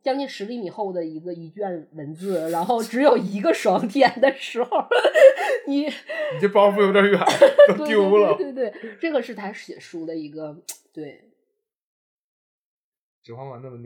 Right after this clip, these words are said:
Speaker 2: 文本量也不小。
Speaker 1: 嗯。
Speaker 2: 嗯，也一样。
Speaker 1: 但是他会，他没有，包括为什么，其实我
Speaker 2: 高潮迭起啊。
Speaker 1: 对，因，对，他是高潮迭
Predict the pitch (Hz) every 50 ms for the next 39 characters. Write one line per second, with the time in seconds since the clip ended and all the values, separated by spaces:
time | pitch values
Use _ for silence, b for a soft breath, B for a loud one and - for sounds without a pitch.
0 | 117 113 113 120 117 107 113 117 113 107 98 90 - 117 - - - _ _ _
1 | _ 208 170 165 156 143 139 170 101 95 92 101 110 _ _ _ - 104 110 127
2 | 135 131 - - - - 302 311 - 277 233 185 - - 269 247 226 214 220 185
3 | 151 - _ _ _ _ - - - - 302 254 220 196 196 233 240 - - 190
4 | - _ _ _ - 311 311 285 202 185 190 175 156 170 185 147 131 151 165 -
5 | 117 92 - 262 254 233 208 202 214 233 233 233 254 254 214 190 247 285 277 320
6 | - 277 294 285 269